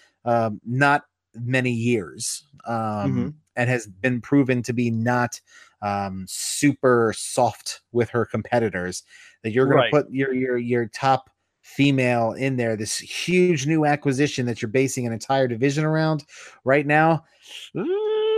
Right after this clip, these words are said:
Speaker 2: It,
Speaker 1: yeah,
Speaker 2: it, it,
Speaker 1: it's
Speaker 2: it, it
Speaker 1: a little
Speaker 2: feels,
Speaker 1: question markable.
Speaker 2: uh, uh, it, it feels penny short, pound foolish here. Like, it's, it's, it, it, er, it's just, it's not the, the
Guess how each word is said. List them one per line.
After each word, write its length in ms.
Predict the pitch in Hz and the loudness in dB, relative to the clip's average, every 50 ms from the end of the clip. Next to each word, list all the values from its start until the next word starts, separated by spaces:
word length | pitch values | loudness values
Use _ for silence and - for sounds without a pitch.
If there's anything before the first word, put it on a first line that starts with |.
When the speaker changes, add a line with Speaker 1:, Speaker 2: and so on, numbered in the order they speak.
| 427 427 427 427 427 415 - - - - | 2 2 2 2 2 0 0 -2 -6 -4
Speaker 2:
It, 120 | 233 240 | 0 2
Speaker 1:
yeah, 260 | 170 254 339 359 359 | 4 6 6 6 4
Speaker 2:
it, 60 | 311 185 | 6 6
it, 220 | 190 196 220 180 | 6 6 4 0
Speaker 1:
it's 160 | 185 165 - 180 | -6 -8 -10 -12
Speaker 2:
it, 140 | 175 - - | -12 -4 0
it 160 | 160 170 151 151 | 0 0 0 0
Speaker 1:
a 40 | 196 | -2
little 100 | 202 196 196 202 | 0 2 4 4
Speaker 2:
feels, 300 | 240 233 226 220 220 214 | 6 6 6 6 4 4
Speaker 1:
question 360 | 202 202 - - - - 135 | 0 -2 -4 -8 -10 -8 -6
markable. 460 | 127 117 113 - 143 139 107 98 92 123 | -6 -6 -6 -6 -4 -4 -2 -4 -4 -4
Speaker 2:
uh, 100 | 139 139 | -4 -6
uh, 120 | 127 123 - | -6 -6 -6
it, 100 | 135 143 135 - | -8 -10 -10 -8
it 120 | 147 139 - | -10 -10 -8
feels 200 | 156 160 156 151 | -6 -6 -6 -6
penny 240 | - - 165 160 160 | -6 -6 -4 -4 -4
short, 260 | 147 - 160 135 - | -4 -2 -2 -4 -2
pound 240 | - 143 135 127 120 | -2 -4 -4 -4 -4
foolish 340 | - 139 135 127 117 - - | -4 -2 -2 -2 -2 -4 -6
here. 200 | 110 92 85 92 | -8 -6 -6 -4
Like, 200 | 110 113 107 117 | -6 -6 -4 -4
it's, 240 | 113 120 120 - - | -6 -6 -6 -6 -4
it's, 260 | 120 131 127 - - | -2 -2 -2 -4 -6
it, 280 | - 131 131 120 110 - | -4 -2 -2 -2 -2 -4
it, 200 | 113 117 110 - - - 113 | -6 -8 -8 -10 -12 -8 -6
er, 300 | 117 110 107 90 - - - | -4 -4 -4 -6 -8 -12 -12
it's 360 | 95 110 131 120 - - - | -8 -6 -6 -6 -6 -10 -8
just, 400 | - - 143 131 - - - - _ - - - - _ _ _ _ _ _ _ _ _ _ - | -2 0 0 0 -2 -4 -14 -18 _ -20 -20 -20 -20 _ _ _ _ _ _ _ _ _ _ -6
it's 160 | - 143 - - | -6 -6 -2 0
not 480 | 151 147 147 147 160 170 160 - 120 - | 2 4 4 4 4 4 2 0 0 0
the, 140 | 147 139 120 | 0 0 0
the 260 | 107 113 113 127 104 | 0 -4 -6 -6 -6